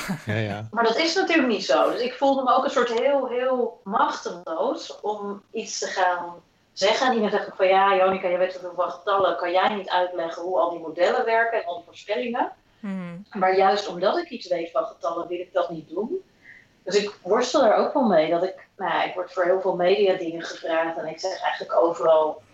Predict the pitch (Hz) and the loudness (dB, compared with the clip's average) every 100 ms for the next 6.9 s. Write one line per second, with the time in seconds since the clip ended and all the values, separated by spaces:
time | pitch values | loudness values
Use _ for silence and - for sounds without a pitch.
0 | - _ 160 165 170 165 165 156 151 156 | -20 _ 0 2 2 0 -2 2 4 4
1 | 151 156 151 - 139 - 151 - 170 - | 0 -6 -6 -4 -6 -6 -10 -10 -12 -6
2 | 208 196 214 - 202 - - 226 - 208 | -2 0 -2 0 0 2 2 2 4 2
3 | 208 208 208 - - 220 220 214 208 214 | 2 2 2 2 2 4 4 4 2 4
4 | 226 392 247 - 233 - 233 - _ _ | 4 4 -2 -8 -8 -8 -10 -10 _ _
5 | _ _ - - 110 143 110 135 110 139 | _ _ -16 -12 -8 -8 -6 -6 -8 -10
6 | 117 - 233 - - 262 262 - | -10 -2 2 2 2 4 4 0